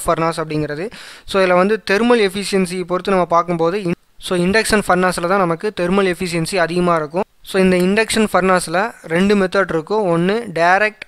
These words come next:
ஆர்க் மெத்தட், இன்னொன்னு பார்த்தீங்கன்னா இன்டைரக்ட் ஆர்க் மெத்தட் அப்படிங்கிறது. So, நமக்கு வேணுங்கிற அளவு நம்ம தெர்மல் எஃபிஷியன்சியை நம்ம என்ன பண்ணிக்கலாம் அப்படின்னா அதிகம் பண்ணிக்கலாம். So, அதனால இண்டக்ஷன் ஃபர்னாஸ் அப்படிங்கிறது தெர்மல் எஃபிஷியன்சி அதிகமா இருக்கக்கூடிய ஒரு ஃபர்னாஸ். இப்ப நம்ம பார்க்க போற நெக்ஸ்ட் கொஸ்டின் பார்த்தீங்கன்னா,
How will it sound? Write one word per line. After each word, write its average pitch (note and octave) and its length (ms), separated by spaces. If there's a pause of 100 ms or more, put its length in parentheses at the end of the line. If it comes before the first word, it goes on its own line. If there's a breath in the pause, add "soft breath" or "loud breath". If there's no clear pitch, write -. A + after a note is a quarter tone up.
ஆர்க் E3+ 280
மெத்தட், F3+ 360 (180)
இன்னொன்னு F#3 300
பார்த்தீங்கன்னா F3+ 240
இன்டைரக்ட் F#3+ 560
ஆர்க் F3 220
மெத்தட் E3 260
அப்படிங்கிறது. D#3 440 (240 loud breath)
So, F#3 180
நமக்கு F3 260
வேணுங்கிற G#3 340
அளவு G3 240
நம்ம F#3+ 160
தெர்மல் F3+ 340
எஃபிஷியன்சியை F3 520
நம்ம F3 180
என்ன E3 260
பண்ணிக்கலாம் F3 360
அப்படின்னா E3+ 280 (360 loud breath)
அதிகம் F#3 400
பண்ணிக்கலாம். D#3+ 220
So, E3+ 200
அதனால F3 260
இண்டக்ஷன் G#3+ 560
ஃபர்னாஸ் F#3 280
அப்படிங்கிறது E3+ 440
தெர்மல் F#3 380
எஃபிஷியன்சி E3+ 400
அதிகமா F#3 340
இருக்கக்கூடிய E3+ 480
ஒரு F3+ 200 (460 loud breath)
ஃபர்னாஸ். D#3+ 560 (220)
இப்ப - 120
நம்ம E3+ 180
பார்க்க F#3+ 280
போற F#3+ 220
நெக்ஸ்ட் F3+ 360
கொஸ்டின் F#3 320
பார்த்தீங்கன்னா, F3 360